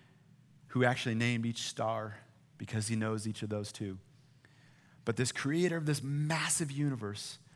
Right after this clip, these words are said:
knows each and every one of us. And he loves us, but he also likes us. And he invites us into this plan, this plan, because we are his plan to reach the world.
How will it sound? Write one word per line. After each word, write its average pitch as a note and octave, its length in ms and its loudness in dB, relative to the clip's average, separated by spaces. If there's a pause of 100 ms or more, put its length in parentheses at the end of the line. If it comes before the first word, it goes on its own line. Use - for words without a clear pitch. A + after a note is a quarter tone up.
(140)
knows A#2 340 0 (100)
each - 400 -4 (160)
and A2 120 -2
every A2+ 180 0
one A#2 160 0
of A2+ 100 -2
us. - 540 -2 (720)
And G#2 80 -6
he F#2+ 60 -2
loves A#2+ 420 2
us, - 420 -4 (1080)
but - 140 -12
he G#2 80 -2
also G#2+ 320 -6
likes - 360 -6
us. - 380 -10 (800)
And G#2 80 -2
he G#2 80 2
invites A2 480 -2
us B2+ 140 0
into A2+ 140 -2
this F#2+ 180 -4
plan, B2 560 -4 (380)
this A#2 140 -6
plan, C#3+ 320 -2
because B2 360 0 (500)
we D#3 420 4
are A#2+ 180 -4
his B2+ 280 0
plan A#2+ 480 -4 (760)
to A#2+ 100 -2
reach A#2+ 280 2
the A#2+ 100 -4
world. A2 380 -6